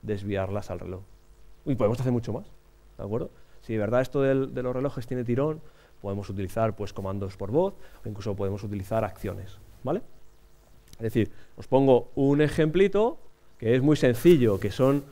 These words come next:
que si sabéis de Android, es el uso de notificaciones de Android para decirle al, al smartwatch qué es lo que está ocurriendo, ¿vale? Y si queréis algo más elaborado, pues tampoco es mucho más complicado. Bueno, el tema de Apple Watch,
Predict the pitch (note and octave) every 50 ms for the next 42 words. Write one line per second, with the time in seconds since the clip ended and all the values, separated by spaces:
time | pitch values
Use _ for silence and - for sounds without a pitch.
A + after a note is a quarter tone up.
0 | - - - - - - - - - A#2+ A2+ A2+ A2+ - A#2+ A2+ - A2+ A2+ B2
1 | C3 C3+ D3 C#3 C#3 C#3 D3+ D#3 D3+ B2+ D3 C#3+ - - C3 B2 C3 D3 D3+ -
2 | - D#3+ D3+ C#3+ C#3+ C#3 C3 C3+ A2+ - C3+ - B2+ A#2 - C#3+ C#3+ C#3 C3 C#3+
3 | B2+ B2+ B2+ C3+ C#3+ D3 B2 C3+ B2 A#2 A2 A2 G#2+ - C#3 C3 B2+ C3 B2+ A#2+
4 | A2+ A2 A2 G#2+ G#2 G2+ G2+ G2 - - - - - - - G#2 A2 G#2+ G#2 A#2
5 | A2+ A2 G#2 A2+ A#2+ A#2+ A#2+ - - - - A#2 A2+ G#2 A2+ A2+ G2+ G2+ - -
6 | G2 F#2+ F#2+ F#2 F2+ E2+ F2 F2 G2 G2 - - - - - - G2+ B2+ F#3+ G#3
7 | - - F2+ F2+ G2 G#2 - A#2 A#2 A2+ G#2+ A2+ A2+ - - A2+ G#2 G2+ G#2+ A2+
8 | A#2+ C3 C#3+ D#3 E3+ E3 - - - - - - - G#2 G2 - - - G2 F#2
9 | F2 G2 A2+ A2 G#2 G2+ F#2+ G#2 G2+ - - F#2+ F#2 F#2 - F#2+ F#2 F#2+ G2 G2
10 | G2 F#2+ G2 - - - - - - - - B2 B2 A#2+ A2+ A#2 A#2+ B2+ A2+ G#2
11 | G#2 - B2+ B2+ C3 C3+ C#3 C#3 B2+ - C3 B2+ B2+ C#3 D#3+ F3 F3 E3+ -